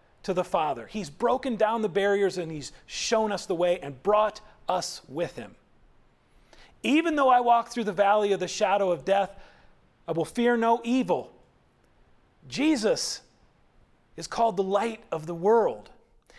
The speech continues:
And so he's the light in the midst of the dark valleys that we struggle with. And we know he's with us, for you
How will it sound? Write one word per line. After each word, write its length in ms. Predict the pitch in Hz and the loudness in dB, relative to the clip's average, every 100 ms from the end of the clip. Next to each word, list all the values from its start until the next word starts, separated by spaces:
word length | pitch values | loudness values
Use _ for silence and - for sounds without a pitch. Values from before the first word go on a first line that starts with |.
| - | -14
And 100 | 185 | -10
so 180 | - 247 | -2 0
he's 240 | 214 240 175 | 0 -2 -2
the 120 | 185 | -2
light 560 | 175 226 277 180 - - | 2 2 2 -2 -12 -18
in 140 | 180 175 | -8 -4
the 80 | 185 | 0
midst 500 | 226 226 - - - _ - | 0 0 -2 -12 -14 _ -8
of 100 | 165 | -6
the 80 | 170 | -4
dark 380 | 135 208 214 | 2 4 2
valleys 640 | 151 180 190 170 151 135 - - - | 0 0 2 0 -2 -8 -12 -20 -10
that 140 | 175 170 | -6 -4
we 100 | 170 | -6
struggle 440 | - - 151 135 | -6 -4 -4 -4
with. 320 | 113 98 - _ _ _ _ _ _ _ _ _ _ _ _ _ _ _ _ _ _ _ _ - | -10 -14 -18 _ _ _ _ _ _ _ _ _ _ _ _ _ _ _ _ _ _ _ _ -10
And 80 | 175 | -6
we 100 | 170 | -4
know 220 | 175 214 | 0 0
he's 180 | 220 156 | 0 -2
with 240 | 160 190 165 | -2 -2 -4
us, 160 | 113 | -12
for 140 | - 139 | -12 -12
you 540 | 131 196 190 175 - | -6 -2 -2 -4 -10